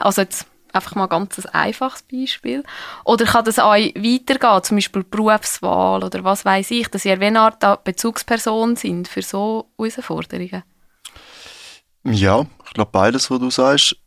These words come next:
Speaker 2: Ähm, wir sind jetzt nicht unbedingt da, um ihnen ein Hobby zu bieten, aber, ähm, es, äh, entstehen Beziehungen im Laufe der Jahre. Ähm,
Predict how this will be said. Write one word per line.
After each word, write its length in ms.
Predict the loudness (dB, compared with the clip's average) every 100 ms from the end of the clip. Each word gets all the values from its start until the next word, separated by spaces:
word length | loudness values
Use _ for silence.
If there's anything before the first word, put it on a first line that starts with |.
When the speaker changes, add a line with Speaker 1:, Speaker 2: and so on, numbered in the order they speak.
| -2
Speaker 2:
Ähm, 460 | 2 2 0 0
wir 60 | -2
sind 140 | 0
jetzt 140 | 0 0
nicht 100 | 0
unbedingt 420 | 0 0 -2 2
da, 180 | 2 2 0
um 140 | 0
ihnen 200 | 0 0
ein 200 | -2 -4
Hobby 320 | -4 -4 -4
zu 40 | -6 -6
bieten, 440 | -6 -4 -4 -4 -6 -18 -12 -2
aber, 280 | 0 2
ähm, 540 | 2 4 4 2 -2 -6 _ _ _ _ _ _
es, 260 | -6 -4 -2
äh, 100 | 0
entstehen 500 | 0 0 0 0 -2
Beziehungen 500 | -4 0 2 4 2
im 100 | 2
Laufe 300 | 2 2 0
der 100 | 0
Jahre. 340 | 2 2 0 -4 _ _ -20 -20 _ _ _ _ _ _
Ähm, 680 | -4 0 2 0 0 0 -2